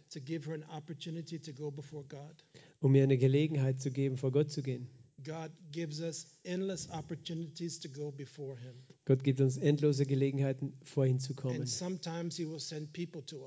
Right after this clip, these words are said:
Speaker 1: us
Speaker 2: Und manchmal wird er Menschen zu uns
Speaker 1: to
Speaker 2: senden,
Speaker 1: encourage us to go before him.
Speaker 2: uns zu ermutigen, vor ihn zu gehen.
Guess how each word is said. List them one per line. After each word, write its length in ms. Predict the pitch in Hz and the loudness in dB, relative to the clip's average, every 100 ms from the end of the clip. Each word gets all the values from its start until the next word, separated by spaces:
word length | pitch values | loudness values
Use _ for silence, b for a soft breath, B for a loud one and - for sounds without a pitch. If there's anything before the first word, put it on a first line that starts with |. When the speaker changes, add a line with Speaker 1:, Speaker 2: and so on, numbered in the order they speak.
| 135 | -14
Speaker 1:
us 240 | 143 - 143 | -12 0 6
Speaker 2:
Und 80 | |
manchmal 320 | 139 139 139 135 | 6 8 6 6
wird 100 | 139 | 6
er 60 | |
Menschen 340 | 135 135 131 131 | 8 6 6 2
zu 140 | 135 | 4
uns 220 | 127 - | 2 2
Speaker 1:
to 120 | - | -8
Speaker 2:
senden, 320 | - 131 127 - | -2 0 0 -2
Speaker 1:
encourage 560 | 110 180 185 175 135 | -4 -2 -2 -2 -4
us 320 | 151 151 - | -6 -6 -8
to 120 | - 135 | -10 -10
go 220 | 139 143 | -8 -6
before 380 | 139 - 135 120 | -8 -12 -16 -16
him. 160 | 120 127 | -4 4
Speaker 2:
uns 260 | 143 127 | 4 4
zu 100 | - | 2
ermutigen, 540 | 135 131 147 143 139 127 | 4 6 4 4 2 2
vor 160 | - | 2
ihn 160 | 135 131 | 4 4
zu 140 | - | 0
gehen. 260 | 123 123 | 0 0